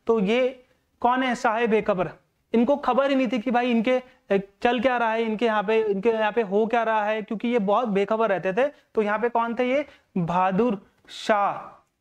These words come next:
फर्स्ट, बहादुर शाह फर्स्ट। ठीक है, मुअज्जम भी कहते थे इसको, मुअज्जम, बेखबर। रंगीला, ये रंगीला बहुत इंपॉर्टेंट है क्योंकि ये भोग विलास में रहता था। ठीक है,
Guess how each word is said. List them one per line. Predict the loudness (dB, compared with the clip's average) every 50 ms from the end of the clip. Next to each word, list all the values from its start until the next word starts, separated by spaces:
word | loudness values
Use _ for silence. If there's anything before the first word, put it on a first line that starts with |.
| _ _ _ _
फर्स्ट, | 0 0 0 -2 -6 -12 -20 _ _ _ _ _ _ _ _ _ _ -4
बहादुर | -2 0 0 0 2 2 0 0
शाह | 2 0 0 0 0 -2 -6 -12 -20 _ _ _ _ 0
फर्स्ट। | 0 0 0 -4 -10 -18 -20 _ _ _ _ _ -4
ठीक | -4 -2 0 0
है, | 0 0 -2 -6 -4 0 0
मुअज्जम | 2 2 2 2 2 2 2 0
भी | 0 0
कहते | 0 0 0 -2
थे | -2
इसको, | -2 -2 -2
मुअज्जम, | 0 0 0 0 0 0 -2 -4 -4 -6 -8 -14 _ _ _ _ _ _ _ -2
बेखबर। | 0 0 0 0 -2 -2 -2 -2 -4 -6 -12 _ _ _ _ -2
रंगीला, | 0 0 2 2 2 2 2 2 0 0 -2 -4 -12 _ _ _ 0
ये | 0
रंगीला | 2 2 2 2 2 2 2 0
बहुत | 0 0 0 0 -2
इंपॉर्टेंट | -4 -2 -2 0 0 0 -2 -2 -4
है | -4 -6 -8 -12 _ _
क्योंकि | -2 0 2 2
ये | 2 2 2 2
भोग | 2 2 0 0 2 2
विलास | 2 2 2 0 -2 -2
में | -2 -2
रहता | -2 -2 -2 -4 -4
था। | -4 -6 -8 -10 _ _ _ -20 -10 -4 -2
ठीक | 0 0
है, | 0 0 -2 -4